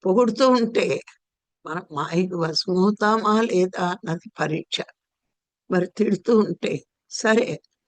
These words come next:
నాలో వాళ్ళకి నచ్చని గుణం ఏదో ఉంది, వాడి ద్వారా నేను సరి చేసుకోవాలి అనేది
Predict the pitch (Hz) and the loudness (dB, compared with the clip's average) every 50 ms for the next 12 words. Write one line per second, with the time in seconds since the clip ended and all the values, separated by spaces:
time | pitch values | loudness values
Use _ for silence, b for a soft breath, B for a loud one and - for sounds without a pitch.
0 | _ _ _ _ - 170 156 160 170 165 185 202 - 202 202 214 190 190 202 214 | _ _ _ _ -6 -4 -2 -2 0 0 0 0 0 0 0 0 0 0 -2 -2
1 | - - 160 170 175 170 - - - 240 220 233 233 233 202 185 190 190 190 190 | -4 -8 -10 -8 -10 -8 -6 -4 0 2 2 2 0 0 0 0 0 0 0 -2
2 | 185 185 185 180 175 180 190 185 - 170 160 170 - - 147 147 156 - b b | -2 -2 -2 0 0 0 0 0 -2 -4 -4 -4 -6 -6 -6 -6 -6 -8 b b
3 | b b b _ - 175 170 170 180 214 214 220 214 220 220 208 208 220 233 220 | b b b _ -6 -2 0 2 2 2 0 0 2 2 4 4 4 2 2 0
4 | 175 147 - - _ _ _ _ _ _ _ _ - 165 156 156 - - - - | -2 -4 -6 -8 _ _ _ _ _ _ _ _ -8 -6 -6 -6 -6 -10 -12 -6
5 | - 165 151 170 175 - 196 208 208 196 - - - 202 185 180 196 - - 190 | -4 -2 -2 -2 -2 -2 -2 -2 -2 -2 -4 -4 -2 0 0 0 0 -4 -8 -8
6 | - - - 180 170 - - - 151 160 - _ 165 151 160 | -10 -4 -2 0 0 0 -2 -6 -10 -10 -10 _ -10 -10 -10